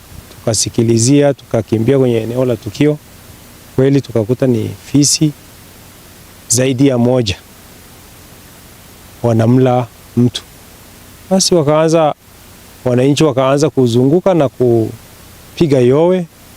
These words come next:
ili kuongeza watu. Baada ya watu kuongezeka,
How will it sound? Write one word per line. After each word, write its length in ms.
ili 500
kuongeza 480
watu. 380
Baada 240
ya 100
watu 220
kuongezeka, 760